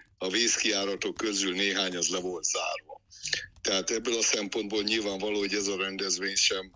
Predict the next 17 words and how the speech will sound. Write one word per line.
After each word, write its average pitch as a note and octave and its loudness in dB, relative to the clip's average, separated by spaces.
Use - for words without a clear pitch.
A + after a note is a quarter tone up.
fog G2 0
a - -2
tökéletesség F#2 4
mint F#2 -4
a G2 -4
példánya F#2 0
lenni. G2+ 0
De A2 0
hát A2+ 2
erre G#2 2
mondhatjuk G2+ 0
azt, G2+ 2
hogy G#2+ 2
ez G2 2
egy G2 -2
ilyen G2 4
esetekben, F#2+ 2